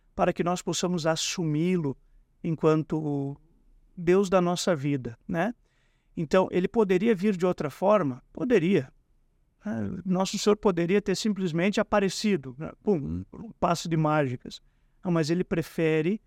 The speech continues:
Speaker 1: ele quer, é, assumir toda a vida humana. E ele vai assumir isso até a morte.
Speaker 2: Hum, até a mo-
Speaker 1: Né? Até a... morte, até a cruz. Né? Na espiritualidade tem uma ligação muito bonita entre a cruz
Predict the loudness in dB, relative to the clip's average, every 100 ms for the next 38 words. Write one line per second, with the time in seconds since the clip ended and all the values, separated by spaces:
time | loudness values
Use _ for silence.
0 | _ -8 -4 -4 -4 0 4 4 2 -2
1 | _ _ _ _ _ -14 -4 -2 -2 -6
2 | _ _ -8 -6 -2 2 2 2 -2 2
3 | 4 6 4 4 2 0 -2 -2 0 0
4 | 0 -2 -4 -6 -2 0 0 -2 -2 -2
5 | -4 -4 -2 -2 0 -2 -6 -2 0 2
6 | 0 -2 -2 0 0 -2 -6 -4 -2 0
7 | 0 -2 -2 0 0 0 -2 -4 -4 -8
8 | -14 _ _ _ _ -2 0 0 -2 -4
9 | 0 0 0 2 2 2 0 0 0 0
10 | 0 -2 -2 0 -2 -2 0 0 0 -2
11 | -2 -6 -6 -4 -2 -2 -4 -10